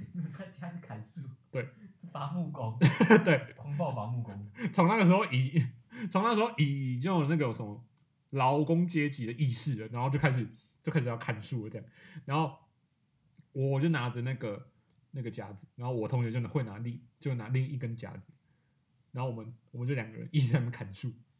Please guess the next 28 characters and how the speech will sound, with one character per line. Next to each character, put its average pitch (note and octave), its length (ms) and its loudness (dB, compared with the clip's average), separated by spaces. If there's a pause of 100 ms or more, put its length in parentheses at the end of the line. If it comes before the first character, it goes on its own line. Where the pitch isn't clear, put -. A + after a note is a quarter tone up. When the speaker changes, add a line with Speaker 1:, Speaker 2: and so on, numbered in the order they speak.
(580)
Speaker 2:
就 G3+ 100 0
砍 C#3+ 220 0
那 F3 100 2
种， A#2 280 0 (1200)
我 D3+ 160 4
不 D3 200 -6
知 D4 60 -2
道 C4+ 180 4
哪 C#3 220 0
一 G#3 60 -2
种 D3+ 180 -2
树 D#3+ 200 -2
是 E3 140 0
你 B2+ 120 2
砍 A#2+ 220 -2
了 A#2 80 -6
之 B2+ 100 -4
后 D3+ 60 0
它 D3+ 140 -4
会 D#3+ 140 2
有 A2+ 180 -4
那 C3+ 80 -2
个 B2+ 180 -4 (120)
汁 D3 240 -6
液 D3+ 160 0
跑 A2 220 -12
出 A#2+ 200 -10
来。 A#2 100 -12